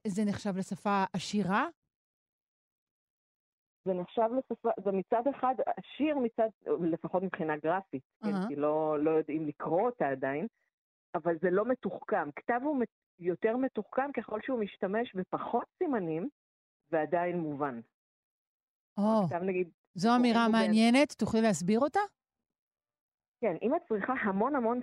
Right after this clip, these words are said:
Speaker 2: סימנים כדי לכתוב אותו דבר, אז יותר אנשים יהיו אנאלפביתים.
Speaker 1: <laughs>
Speaker 2: בסינית את צריכה לדעת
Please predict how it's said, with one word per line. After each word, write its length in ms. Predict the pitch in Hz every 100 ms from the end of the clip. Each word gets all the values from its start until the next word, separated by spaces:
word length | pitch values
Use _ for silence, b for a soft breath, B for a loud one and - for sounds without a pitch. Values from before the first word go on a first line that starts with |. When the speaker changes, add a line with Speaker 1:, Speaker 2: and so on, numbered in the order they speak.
| -
Speaker 2:
סימנים 500 | 262 196 214 226 240
כדי 320 | 180 165 160
לכתוב 500 | 160 - - 214 190
אותו 220 | 160 202
דבר, 360 | 180 175 262 240 262 b b _ -
אז 120 | 170
יותר 260 | 180 226 254
אנשים 340 | 262 220 240 226
יהיו 180 | 214 208
אנאלפביתים. 720 | 180 165 170 151 147 143 156 - _ _ _ _ _ _ _ _ _ -
Speaker 1:
<laughs> 280 | 226 180 143
Speaker 2:
בסינית 440 | 180 262 320 339 254
את 60 | 254
צריכה 280 | 214 - 254
לדעת 340 | 269 254 262